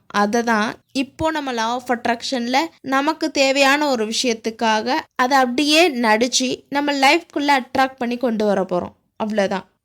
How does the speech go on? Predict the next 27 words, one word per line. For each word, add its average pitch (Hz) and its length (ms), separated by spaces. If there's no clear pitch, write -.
சரி, 269 360
இப்போ 277 300
ஒவ்வொரு 311 400
விஷயத்துக்கும் 262 680
நிறைய 196 260
ஆசைகள் 269 400
இருக்கும், 226 320
ஒவ்வொருத்தருக்கும் 233 680
ஒரு 240 100
ஒரு 220 160
விதமான 214 340
ஆசைகள் 202 460
இருக்கும். 180 280
அதுக்கேத்த 294 640
மாதிரி 285 180
நான் 269 160
ஒரு 247 140
எக்ஸாம்பிளுக்கு 254 680
சொல்றேன். 202 400
பிரெக்னன்சி 247 560
ஆகணும் 208 340
அப்படின்னா 196 380
நீங்களா 285 440
எப்படி 247 240
பண்ணணும்ன்ட்டு 214 760
நான் 196 180
சொல்றேன். 180 420